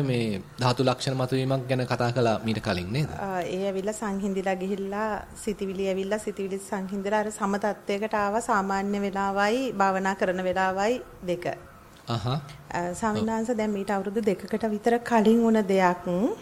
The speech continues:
Speaker 2: දැන් අද පරයන්කේදීත් වෙන්න ගත්තා. මේ, අ, ස්වාමීන් වහන්සේ මේ ආනාපාන රැලි දෙකක් තුනක් විතර බලනකොට, අ,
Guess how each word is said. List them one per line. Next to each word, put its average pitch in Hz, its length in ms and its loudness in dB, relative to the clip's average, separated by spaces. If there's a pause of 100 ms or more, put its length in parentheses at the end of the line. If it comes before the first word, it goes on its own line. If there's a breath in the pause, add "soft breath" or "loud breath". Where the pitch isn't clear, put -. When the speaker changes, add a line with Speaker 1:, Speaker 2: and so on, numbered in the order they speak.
(100)
Speaker 2:
දැන් 196 220 2
අද 175 180 2
පරයන්කේදීත් 220 840 2 (160)
වෙන්න 196 300 2
ගත්තා. 180 480 4 (520 loud breath)
මේ, 180 300 4 (180)
අ, - 1300 -8
ස්වාමීන් 208 320 2
වහන්සේ 214 440 2
මේ 190 540 0 (500)
ආනාපාන 202 680 4 (920 loud breath)
රැලි 202 320 6
දෙකක් 214 400 6
තුනක් 220 320 2
විතර 220 240 2
බලනකොට, 220 600 4
අ, - 920 2